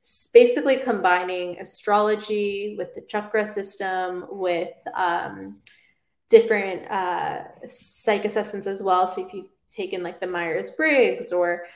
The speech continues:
um, the Enneagram, it's kind of c-, a combination of all of those. It's, it's really common in the self-improvement, um, and entrepreneurial space right now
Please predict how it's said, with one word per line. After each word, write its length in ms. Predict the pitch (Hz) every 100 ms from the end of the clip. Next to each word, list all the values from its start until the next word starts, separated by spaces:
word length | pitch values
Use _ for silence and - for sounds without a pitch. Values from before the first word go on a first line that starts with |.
| - -
um, 680 | 226 214 196 175 175 170 208 -
the 300 | 196 185 -
Enneagram, 760 | 254 254 220 196 185 170 - 170
it's 160 | -
kind 260 | - 269 262
of 100 | 262
c-, 220 | 262 226
a 100 | 233
combination 680 | 233 - 208 202 190 185 -
of 120 | 190 175
all 160 | 175
of 100 | 175
those. 200 | 180 175
It's, 180 | 180 -
it's 200 | - -
really 240 | 196 202 190
common 340 | 208 180 180
in 60 | 175
the 80 |
self-improvement, 1120 | 175 180 196 202 180 _ - 190 190 190 196 -
um, 300 | 196 190 -
and 120 | 208
entrepreneurial 680 | 202 208 - - 190 185 208
space 340 | - 220 208 214
right 160 | -
now 420 | 214 202 185 185